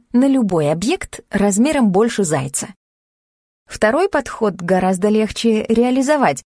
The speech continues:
хотя у него есть свои издержки. Время от времени система будет пугать безобидных косуль или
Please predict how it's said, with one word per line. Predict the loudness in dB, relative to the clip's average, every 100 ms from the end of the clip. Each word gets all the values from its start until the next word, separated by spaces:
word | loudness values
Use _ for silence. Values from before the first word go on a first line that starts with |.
| _ _ -10
хотя | -6 0
у |
него | 2 2 2
есть | 2 0 -2 -8 -6
свои | 0 2 2 2
издержки. | 0 -2 -2 -2 -8 -6 -4
Время | -2 0 0 0
от | 0
времени | 0 2 0
система | -2 -4 0 0
будет | 0 -2 -2
пугать | -2 2 2 0 -4
безобидных | -2 0 0 0 -2 -4
косуль | -2 -2 0 0 2 0
или | 0 0 0